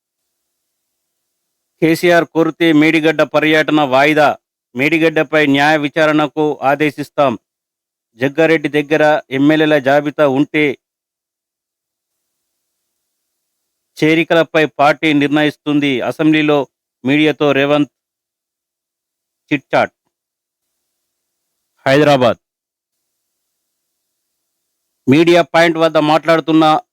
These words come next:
మాజీ మంత్రి హరీష్, కొండంత చెప్పి గోరంత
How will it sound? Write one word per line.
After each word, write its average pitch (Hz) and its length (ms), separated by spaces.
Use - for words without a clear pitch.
మాజీ 151 260
మంత్రి 151 420
హరీష్, 135 420
కొండంత 170 560
చెప్పి 160 480
గోరంత 165 360